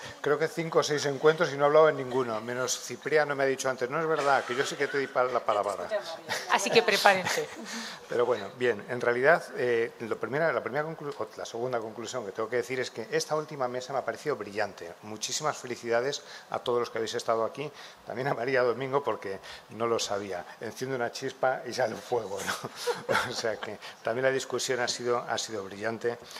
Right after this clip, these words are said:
Speaker 1: y ha estado muy bien. Y en realidad, en esta mesa se ha dicho prácticamente todas las conclusiones, o sea, se ha, se ha hecho una síntesis, si no textual, o sea, real, de todo lo que se ha dicho aquí, todo lo más importante que se ha dicho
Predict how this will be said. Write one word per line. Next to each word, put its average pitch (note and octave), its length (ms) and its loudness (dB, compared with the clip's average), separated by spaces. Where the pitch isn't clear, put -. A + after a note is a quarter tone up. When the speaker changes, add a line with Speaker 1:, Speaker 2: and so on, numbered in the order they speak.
Speaker 1:
y A#2 120 -4
ha A2 40 2
estado G#2+ 260 -2
muy G2+ 140 -6
bien. G2 260 -8
Y A#2 100 0
en A#2+ 100 2
realidad, A#2 400 4
en B2 140 -2
esta E3 240 0
mesa D3+ 380 0
se - 160 0
ha C3+ 40 6
dicho C3+ 300 -6
prácticamente C#3 680 -2
todas B2+ 280 2
las - 20 -10
conclusiones, B2+ 680 -4
o - 20 -20
sea, A#2 120 -4
se C3 140 -2
ha, C#3 200 4
se C3 140 -6
ha - 20 -4
hecho B2+ 180 -4
una B2 140 0
síntesis, D#3 680 -2
si - 260 -2
no C#3 320 -2
textual, B2+ 540 4
o G#2+ 40 0
sea, A2+ 220 2
real, A#2 500 2
de A2 200 -6
todo C3+ 220 4
lo B2 100 2
que A2+ 80 -4
se - 160 -2
ha A#2 40 2
dicho A2+ 220 -6
aquí, A2 200 -8
todo A#2 180 2
lo A2+ 80 0
más A2+ 180 -2
importante G#2+ 380 -2
que G2+ 60 -4
se G2+ 100 -6
ha G#2 40 -4
dicho G2+ 300 -8